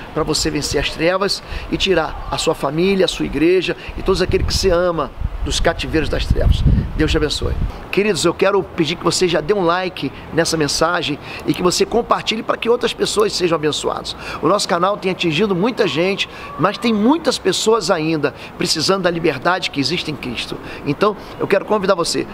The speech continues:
dá um like, dá um joinha e depois compartilha com alguém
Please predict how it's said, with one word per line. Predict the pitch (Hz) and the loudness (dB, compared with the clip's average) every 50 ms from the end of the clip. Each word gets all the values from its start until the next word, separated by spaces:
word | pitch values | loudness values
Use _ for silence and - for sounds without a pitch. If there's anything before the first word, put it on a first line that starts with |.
| - - - | -10 -4 0
dá | - 247 | 2 2
um | 226 196 | 4 4
like, | 190 196 202 196 190 - 170 - - - - - | 4 4 2 -2 -4 -8 -12 -12 -12 -12 0 0
dá | 202 226 | 2 2
um | 247 | 2
joinha | - 214 180 170 175 196 208 208 196 175 - - - - - - | 2 2 2 2 2 2 2 0 0 -2 -4 -10 -16 -12 -4 0
e | 175 | 0
depois | 175 175 - 190 214 202 - | 0 0 2 0 0 0 0
compartilha | - 196 214 208 - 175 151 - - - 202 196 185 | 0 -2 -2 0 0 -2 -2 -2 -4 -2 0 0 -2
com | - 175 180 | 0 0 0
alguém | 165 143 135 160 170 180 165 | 0 0 0 0 0 -2 -2